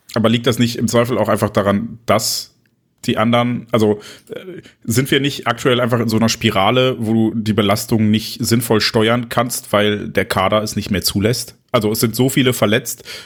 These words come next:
dass jemand wie Reina spielen muss, obwohl er eigentlich nicht spielen sollte oder nicht so viel spielen sollte, aber so viel spielen muss, weil es gibt keinen anderen mehr.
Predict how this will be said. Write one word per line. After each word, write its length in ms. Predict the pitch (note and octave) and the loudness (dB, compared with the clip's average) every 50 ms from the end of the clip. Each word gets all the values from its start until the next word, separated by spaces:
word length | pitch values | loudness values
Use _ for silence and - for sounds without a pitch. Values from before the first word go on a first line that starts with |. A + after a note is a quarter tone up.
| - - | -10 -2
dass 200 | - A2 G#2+ - | 0 0 2 2
jemand 280 | - A2 G#2+ G#2+ G#2 G#2 | 2 2 2 2 2 2
wie 100 | A2 G#2+ | 2 2
Reina 320 | G2 G#2 G#2+ A2 G#2+ G#2 | 2 2 2 2 2 0
spielen 380 | G#2 - - - A#2 A2 G2+ G2 | -2 -2 0 0 0 2 2 2
muss, 280 | G2 A2+ C#3 - - - | 2 2 2 0 -2 -4
obwohl 360 | - G#2+ F2+ G#2 A2 A2 G#2 | -4 -4 0 2 2 2 2
er 100 | G2+ - | 2 2
eigentlich 320 | G#2+ A2+ G#2+ G#2+ G#2+ G#2 | 2 0 0 0 0 0
nicht 220 | A2+ G#2 - - - | 0 -2 -2 -4 -6
spielen 440 | - - A2 G#2 G#2 G#2 G#2 G2+ | -2 0 2 2 4 2 2 0
sollte 440 | G2 G2 G2+ G2 A2+ C#3 - - D3 | 0 0 2 2 2 2 0 -2 0
oder 180 | A#2 A2 G#2 F#2+ | 2 2 2 2
nicht 260 | G2 G#2+ G#2 - - | 2 0 -2 -2 0
so 120 | - G#2 | 0 0
viel 260 | F#2+ - - C#3+ D3 D3+ | 0 0 0 0 0 0
spielen 380 | - - D3 D3 D3 C#3+ C#3+ | -2 -2 0 0 2 2 2
sollte, 360 | B2+ B2+ C3+ D3+ D3+ - D3 | 2 2 2 2 0 0 0
aber 180 | A2+ G#2 G2 G#2 | 0 2 0 2
so 120 | G2+ A2 | 2 0
viel 160 | A2 - A2+ G2 | 0 0 -2 -2
spielen 260 | - - G#2+ F#2+ G2 | 0 -2 0 2 2
muss, 240 | G2+ B2+ E3 - - | 2 2 2 2 0
weil 140 | G2+ F#2+ | 0 -2
es 100 | F#2+ - | -2 -2
gibt 240 | - - G2+ - - | -4 -4 -4 -4 -6
keinen 220 | - - G2+ G2+ G2 | -2 -2 -2 -2 0
anderen 340 | - F2+ F2+ G#2+ A2 A#2+ | -2 -2 0 0 0 0
mehr. 240 | B2 B2 C3 D3 D#3 | 0 0 0 -2 -4